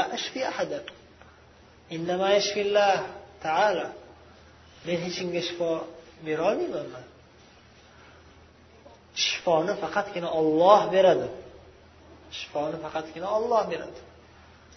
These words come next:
"Fa in amanta billahi ta'ala da'awtulloh fa shafak." "Meni shartim shuki, san oldin im-, iymon kelgin.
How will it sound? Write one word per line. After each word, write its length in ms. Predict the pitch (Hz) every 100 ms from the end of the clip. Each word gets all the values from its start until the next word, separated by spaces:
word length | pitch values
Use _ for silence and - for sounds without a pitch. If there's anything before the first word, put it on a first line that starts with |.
| - - - - - - - -
"Fa 80 | -
in 160 | 202 226
amanta 460 | 214 226 254 240 220
billahi 400 | 202 202 208 190
ta'ala 340 | 190 185 208 196
da'awtulloh 1000 | 180 214 269 262 208 190 180 175 196 226 - - - -
fa 120 | 170
shafak." 480 | 165 165 170 196 - - - - - - - - - - - - - - - - - - - - - -
"Meni 180 | 160 202
shartim 380 | - 185 185 208
shuki, 200 | - 226
san 180 | 214 190
oldin 280 | 180 180 202
im-, 200 | 185 180
iymon 300 | 185 190 190 180
kelgin. 320 | 160 131 123